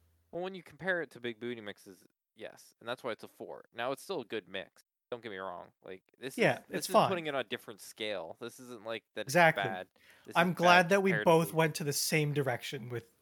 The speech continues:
Speaker 1: Yes.
Speaker 2: how we're comparing this. Yes.
Speaker 1: So I listened to this with Madeline, so she, like, bounced feedback off. Song selection was a solid seven for us. Like, this was, they were,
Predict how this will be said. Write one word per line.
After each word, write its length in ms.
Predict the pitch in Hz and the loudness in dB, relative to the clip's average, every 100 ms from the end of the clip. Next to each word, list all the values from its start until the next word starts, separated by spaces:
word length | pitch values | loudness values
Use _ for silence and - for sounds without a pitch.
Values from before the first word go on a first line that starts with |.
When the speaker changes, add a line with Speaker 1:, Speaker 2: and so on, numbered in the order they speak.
| - | -14
Speaker 1:
Yes. 160 | - | -10
Speaker 2:
how 200 | - 131 | 0 2
we're 180 | 127 123 | 2 -4
comparing 520 | - 139 131 117 117 | -6 -4 -4 -4 -8
this. 280 | - - - | -12 -12 -10
Yes. 380 | 139 - - - _ _ _ _ _ _ _ _ | -8 -10 -14 -18 _ _ _ _ _ _ _ _
Speaker 1:
So 120 | - 117 | -12 -2
I 120 | 143 | -2
listened 280 | 175 - 160 | -2 -6 -14
to 60 | |
this 100 | 135 | -14
with 100 | 117 | -8
Madeline, 340 | 101 95 87 87 | -6 -6 -8 -14
so 100 | 104 | -16
she, 180 | - 123 | -10 -4
like, 400 | 110 98 - _ | -4 -4 -12 _
bounced 300 | - 101 - | -8 -8 -8
feedback 340 | - 95 85 - | -14 -12 -12 -12
off. 220 | 80 69 _ _ _ _ | -12 -12 _ _ _ _
Song 360 | - 98 123 | -10 -8 -6
selection 560 | 160 190 196 - 240 233 | -10 -8 -8 -8 -12 -10
was 140 | - 104 | -10 -10
a 80 | 98 | -6
solid 400 | - 123 107 - | -4 -2 -4 -8
seven 460 | - 107 101 90 | -10 -6 -6 -8
for 240 | 85 85 67 | -16 -12 -12
us. 220 | - - | -12 -16
Like, 160 | 98 - | -20 -16
this 140 | 196 | -18
was, 80 | 165 | -12
they 120 | 127 | -8
were, 180 | 156 110 | -6 -8